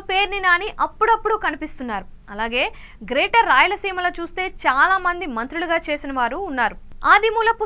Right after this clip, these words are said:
సురేష్, బాలినేని శ్రీనివాసరెడ్డి, అనిల్ కుమార్ యాదవ్, కాకాని గోవర్ధన్ రెడ్డి వంటి వారు ఉంటే కాకాని మాత్రమే మాట్లాడుతున్నారు. ఇక పెద్దిరెడ్డి రామచంద్రారెడ్డి మళ్ళీ ఎమ్మెల్యేగా గెలిచారు, కానీ ఆయన ఎప్పుడూ మీడియా ముందుకు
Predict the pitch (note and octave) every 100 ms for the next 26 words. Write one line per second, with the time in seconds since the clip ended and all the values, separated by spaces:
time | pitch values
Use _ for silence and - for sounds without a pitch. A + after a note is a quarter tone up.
0 | G#4+ D4+ F4 F#4+ - - - A#3 C4+ F4+
1 | F#4 F4+ - C#4+ D#4+ E4 E4+ E4 C4+ D#4
2 | D#4+ - - - E4 G#4 F#4+ F4+ F#4 F4+
3 | E4+ D#4+ D#4+ D#4+ E4 - - B3+ D4+ E4
4 | D#4 A3 C4 D4+ D4+ D#4 D4+ D#4 D#4 D4
5 | D4 C4+ C4+ C4 C4 A3+ D4+ C#4 B3+ D#4
6 | F#4 F4+ F4+ C4+ C4+ D#4+ D#4+ E4+ E4 D#4+
7 | D#4 D4 D#4 C4+ A3+ G#3 - - - -
8 | A#3 A3+ C#4+ C4 C4 A3+ F4 G4 G4+ C#4+
9 | D4+ F#4 F#4+ F#4 F4+ F4+ C#4 F#4+ G#3+ A#3
10 | F4 G#4 C#4 A3+ D#4 F#4 E4 E4+ C4+ C4
11 | B3 G3 - - - G#3+ B3 D4+ C#4+ A3+
12 | A3 E4+ E4+ G#3+ A#3+ D#4 D#4 D4+ D4+ B3